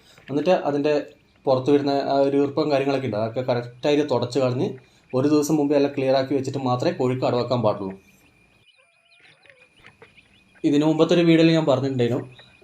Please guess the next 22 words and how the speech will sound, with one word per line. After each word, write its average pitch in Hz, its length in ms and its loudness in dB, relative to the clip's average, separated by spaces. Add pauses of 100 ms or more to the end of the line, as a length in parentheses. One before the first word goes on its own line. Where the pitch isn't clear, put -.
(180)
നമ്മളെ 127 320 2
കൂട്ടിൽ 131 280 0 (300)
മെലി 123 240 0
കയറിയിട്ട് 135 320 2 (140)
കുറച്ച് 131 320 -2
കോഴിനൊക്കെ 135 400 0
കൊണ്ടുപോയിട്ടുണ്ടായിരുന്നു. 123 680 0 (460)
അതിൽ 127 160 0 (220)
എനിക്ക് 120 220 -4
ഏറ്റവും 147 220 -2
സങ്കടമായ 147 320 2
ഒരു 156 140 0
കാര്യം 143 180 2
എന്ന് 143 100 2
വെച്ച് 139 120 -2
കഴിഞ്ഞാൽ, 135 200 0 (460)
അതിൽ 123 160 -2 (640)
ഒരു 135 180 -2
ചാറി 131 360 2
ഉണ്ടായിരുന്നു, 107 320 -4 (280)
അട 101 100 -2 (280)
ആകാനായിട്ട് 147 480 -2